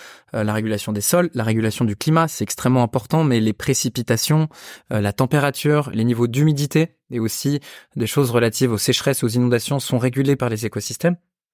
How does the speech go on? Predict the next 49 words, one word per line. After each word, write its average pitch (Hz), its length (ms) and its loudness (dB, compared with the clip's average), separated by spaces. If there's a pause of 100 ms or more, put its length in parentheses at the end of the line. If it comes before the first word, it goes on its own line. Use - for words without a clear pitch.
(640)
On 131 60 0
a 131 60 4
aussi 127 160 2
des 131 160 0
espèces 147 260 0
qui 123 140 -4
viennent 123 180 0
polliniser 139 460 0
nos 127 100 0
cultures. 175 400 -2 (480)
Euh, 113 80 -2
c'est 123 140 0
un 123 40 4
exemple 127 280 2
très 135 160 -2
connu, 151 240 4
mais 123 100 2
quand 127 160 2
un 120 80 2
pollinisateur 131 640 2
disparaît, 123 540 0 (400)
euh, 113 300 2
et 113 100 2
qu'on 123 160 0
est - 20 2
obligé 127 320 2
de 127 80 2
tout 123 200 -4
féconder 127 360 2
à 120 80 4
la 110 80 2
main, 143 200 2 (340)
euh, 107 100 0
c'est 101 160 -4
horriblement 123 400 2
compliqué 127 560 0
et 120 60 2
d'ailleurs, 117 460 0
c'est - 240 -4
très 127 180 -4
cher - 320 -6
si - 160 -6
on 104 40 -2
veut 104 100 0
le 101 40 -2
voir 113 220 4
de 110 80 -2
façon 101 280 0
économique. 104 520 0